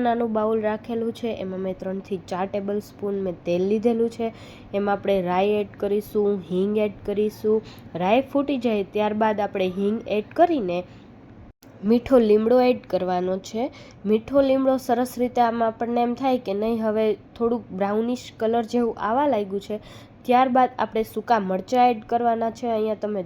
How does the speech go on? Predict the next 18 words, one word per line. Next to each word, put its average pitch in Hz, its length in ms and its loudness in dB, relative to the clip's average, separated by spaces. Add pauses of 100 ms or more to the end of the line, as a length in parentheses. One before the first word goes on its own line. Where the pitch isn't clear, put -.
જોઈ 208 200 -4
શકો 214 300 -6
છો, 220 100 -6
મેં 175 240 -4 (240)
લીમડો 202 340 2
એડ 226 280 0
કરી 220 260 -2
દીધેલો 220 480 0
છે. 226 160 -2 (480)
હવે 214 240 4
હું 226 100 4
અહીંયા 214 300 4
બે 214 160 6
સૂકા 208 260 0
મરચાં 190 460 2
એડ 220 180 -6
કરું 226 240 0
છું. 226 160 -4